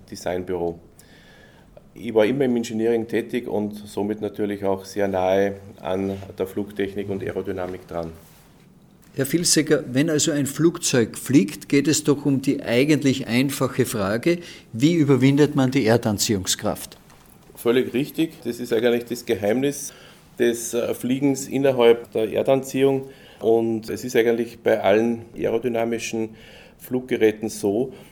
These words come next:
Speaker 1: dass die Grundvoraussetzung dafür ist, die, die Erdanziehung zu überwinden,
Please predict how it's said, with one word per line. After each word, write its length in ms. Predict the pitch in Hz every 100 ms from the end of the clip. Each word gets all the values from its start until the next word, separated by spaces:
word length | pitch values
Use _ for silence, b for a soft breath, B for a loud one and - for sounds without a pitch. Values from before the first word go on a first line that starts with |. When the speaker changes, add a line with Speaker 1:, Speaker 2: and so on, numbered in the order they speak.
| B _
Speaker 1:
dass 340 | 113 110 - -
die 180 | 107
Grundvoraussetzung 1300 | - 120 151 - 120 104 104 107 101 - 107 101 98 - -
dafür 320 | 104 123 113
ist, 240 | 110 110
die, 180 | 107 98 - -
die 220 | 104 87
Erdanziehung 580 | 107 123 120 113 113 107
zu 140 | 107
überwinden, 600 | 104 101 110 117 127